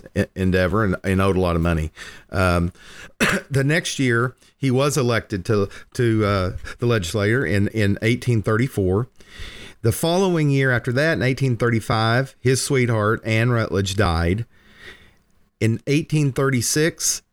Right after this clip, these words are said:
he had a nervous breakdown. You know, when I read that, w-, everybody is, it, all of us are human,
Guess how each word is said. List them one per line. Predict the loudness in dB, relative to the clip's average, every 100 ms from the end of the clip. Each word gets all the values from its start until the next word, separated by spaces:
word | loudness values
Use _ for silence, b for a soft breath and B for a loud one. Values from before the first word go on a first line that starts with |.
| -2
he | 2
had | 2 2
a |
nervous | 0 0 0 -2
breakdown. | 0 0 0 -2 0 -2 -6 -12 _
You | -2 0
know, | 2 2
when | 2
I | 0
read | 0 0
that, | 0 0 -4 _ _ _ B B B -2
w-, | -2 -2 _ -2
everybody | 0 2 2 2 2 2 2
is, | 2 2 0
it, | 0 -2 0
all | 0 0
of | 2
us | 0 0 -2
are |
human, | 0 0 0 -2